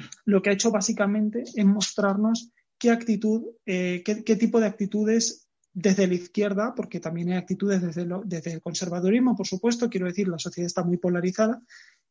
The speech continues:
están, están enterrando los, eh,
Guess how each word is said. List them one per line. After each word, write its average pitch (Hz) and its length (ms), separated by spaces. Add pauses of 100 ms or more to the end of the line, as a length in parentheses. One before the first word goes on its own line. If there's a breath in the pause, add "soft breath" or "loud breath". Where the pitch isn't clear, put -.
(140)
están, 220 680
están 208 440
enterrando 190 840
los, 180 680
eh, 165 640